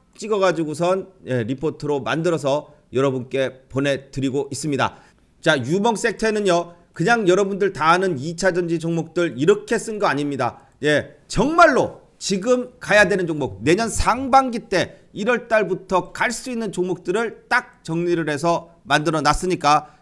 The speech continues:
여러분들아, 꼭 이번 연휴 동안에 한번 읽어보시기 바라겠습니다. 자, 그래서 요거는요, 요 아래 연락처 있죠? 요 연락처에다가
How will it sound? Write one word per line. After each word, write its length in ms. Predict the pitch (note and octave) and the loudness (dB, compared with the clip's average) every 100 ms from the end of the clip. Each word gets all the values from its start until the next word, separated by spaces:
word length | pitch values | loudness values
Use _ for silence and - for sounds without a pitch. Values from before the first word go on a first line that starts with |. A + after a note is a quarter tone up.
| - | -4
여러분들아, 520 | C#3+ D3+ C#3+ C#3 - | -2 0 0 -2 -4
꼭 440 | - B3 - - - | 0 0 0 -8 -4
이번 380 | D3+ E3+ D#3 | 0 2 2
연휴 320 | C3 D#3+ F3+ F3 | 2 4 2 0
동안에 640 | E3+ D#3 D#3+ G#3+ G3+ - - | -2 0 4 4 4 0 -14
한번 340 | - C#3+ C#3+ C#3 | -6 -2 -2 2
읽어보시기 840 | F3 F3 F3 D#3 C#3+ C3+ D#3+ D#3+ | 4 4 4 0 -2 0 0 0
바라겠습니다. 680 | - G3 G3 F#3 F3 C3 - _ | 0 2 2 -2 4 2 2 _
자, 220 | - F3 | 2 4
그래서 320 | F#3+ A3+ A#3+ | 4 0 2
요거는요, 520 | F#3+ G#3 B3 A3 G3 F3+ | 2 4 2 2 0 2
요 180 | G3 - | 0 0
아래 340 | C#3 G#3+ C4 A#3 | -2 0 2 2
연락처 440 | A#3 B3 B3 A#3+ | 4 2 0 -2
있죠? 280 | A#3 G#3+ G#3+ | -2 -2 0
요 180 | F3 F#3 | 2 2
연락처에다가 1120 | E3 E3 E3+ E3+ E3+ E3 D#3+ D#3 D#3+ F#3+ - | 2 2 2 0 -4 -4 -2 0 2 2 -2